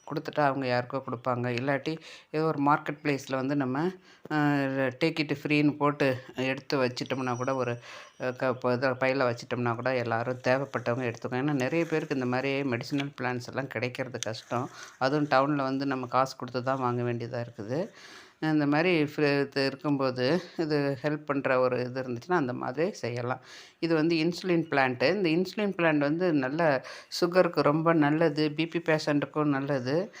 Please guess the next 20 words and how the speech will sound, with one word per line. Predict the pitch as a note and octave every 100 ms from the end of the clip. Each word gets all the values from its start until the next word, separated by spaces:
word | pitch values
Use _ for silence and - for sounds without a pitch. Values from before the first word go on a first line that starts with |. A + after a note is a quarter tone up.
| - -
இது | D#3+ D#3+ D#3
கிட்னி | E3 E3+ E3+ E3
ஸ்டோன்ஸ்லாம் | D#3+ D#3+ - D3 D#3+
கரைக்குதுன்னு | - D3 D3 D3+ D#3+ D#3
சொல்றாங்க. | C#3+ C#3+ C#3 B2+ A#2+ D#3+ E3+ - _ _ _ _ _ _ _ -
அப்புறம் | C#3+ D3+ D#3 D#3
வந்து, | C#3+ D#3 F3 - - - -
அ, | D#3 D3 D3 C#3+ C#3+
இது | C#3+ D#3
சா-, | D#3+ D#3 D3 C3+ D#3+ -
பச்சையாவும் | D#3+ - E3+ E3 E3
சாப்பிடலாம். | E3+ D#3+ - D3+ D3+ D#3 D#3+ - - - -
நல்லா | - D#3+ D#3+
கழுவிட்டு | D#3+ D#3+ D#3 D#3+ D#3 D3+ F#3+ A#3 -
நம்ம | D3+ D3+ D3
ஒரு | D3
இலை | C#3 D3
கூட | C#3+ D3
டெய்லி | D3+ C#3 D3
சாப்பிடலாம். | D3+ D3+ C3+ - C#3 C3+ C#3